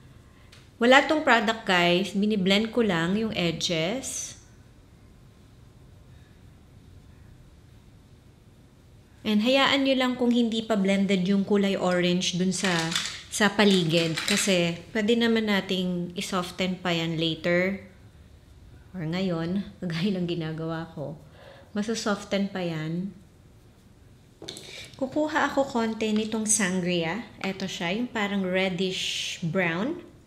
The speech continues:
And I'll be using itong, um, Makeup Forever na two one four na brush kasi medyo pointy siya.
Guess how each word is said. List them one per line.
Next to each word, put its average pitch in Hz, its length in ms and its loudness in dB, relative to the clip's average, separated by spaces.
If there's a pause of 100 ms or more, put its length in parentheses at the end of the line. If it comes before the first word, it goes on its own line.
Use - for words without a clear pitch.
(1200)
And 190 160 -6
I'll 214 160 0
be 226 240 2
using 214 320 0
itong, 175 720 -2
um, 160 560 -6 (160)
Makeup 220 320 -2
Forever 196 720 0
na 208 160 -2
two 214 240 2
one 202 160 2
four 196 240 0
na 185 160 0
brush 170 400 -2
kasi 196 320 -4
medyo 175 560 -2
pointy 196 400 0
siya. 190 400 -4